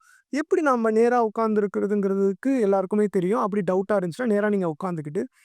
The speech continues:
எச்ச முழுங்குனீங்க அப்படின்னா, அது தெரிஞ்சிரும். நம்ம நேரா உட்கார்ந்துருக்கோமா அப்படிங்கிறது தெரியும். எச்ச நீங்க லேசா முழுங்குனீங்கன்னா, அது ஈஸியா உள்ளக்க போணுச்சு அப்படின்னா, நீங்க நேரா உட்கார்ந்துருக்கீங்கிறத ஃபீல் பண்ணிக்கலாம். முதுகு தண்டு நேரா இருக்கும்.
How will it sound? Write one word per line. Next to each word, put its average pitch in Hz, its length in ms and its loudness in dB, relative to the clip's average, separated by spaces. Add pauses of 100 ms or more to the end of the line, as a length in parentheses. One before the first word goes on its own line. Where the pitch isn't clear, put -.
(120)
எச்ச 277 360 -2
முழுங்குனீங்க 254 540 0
அப்படின்னா, 185 260 -2
அது 180 240 -4 (100)
தெரிஞ்சிரும். 180 380 -2 (340)
நம்ம 156 160 -4
நேரா 180 260 0
உட்கார்ந்துருக்கோமா 147 720 -6 (180)
அப்படிங்கிறது 151 340 -10
தெரியும். - 260 -8
எச்ச 220 140 -2
நீங்க 196 180 2
லேசா 180 260 0
முழுங்குனீங்கன்னா, 175 480 0 (300)
அது 180 200 2
ஈஸியா 220 280 2
உள்ளக்க 220 360 4
போணுச்சு 196 280 0
அப்படின்னா, 202 200 0
நீங்க 269 180 2
நேரா 190 320 4
உட்கார்ந்துருக்கீங்கிறத 165 800 -4 (100)
ஃபீல் - 220 -10
பண்ணிக்கலாம். - 300 -12 (300)
முதுகு 233 320 2
தண்டு 202 260 2
நேரா 175 260 0
இருக்கும். 160 280 -4